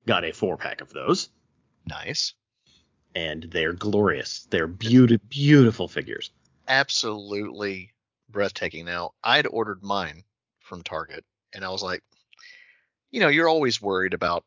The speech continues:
Speaker 2: ordering stuff online. Is it gonna get here okay? And sometimes, you know, it looks like a demolished loot crate.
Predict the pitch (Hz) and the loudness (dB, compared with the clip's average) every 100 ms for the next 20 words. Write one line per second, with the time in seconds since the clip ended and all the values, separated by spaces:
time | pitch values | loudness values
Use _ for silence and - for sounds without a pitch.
0 | _ _ 117 98 87 85 - - 85 - | _ _ -2 0 -2 -4 -2 -2 -2 -4
1 | 78 82 104 101 104 95 85 65 67 64 | -6 -2 0 0 0 -2 -6 -8 -12 -12
2 | - 107 - 95 90 90 - 87 92 110 | -4 -4 -2 -4 -2 -4 -2 -2 0 -2
3 | 208 175 156 151 165 - 202 143 135 156 | -6 -4 -2 -2 -2 -4 -2 -4 -4 -10
4 | _ _ _ _ - - - - 254 226 | _ _ _ _ -20 -20 -20 -6 -2 0
5 | 220 - 226 220 226 233 226 233 233 226 | 0 0 2 2 4 4 4 4 2 2
6 | 220 226 226 233 226 262 285 - 107 - | 2 2 4 4 2 2 2 4 2 2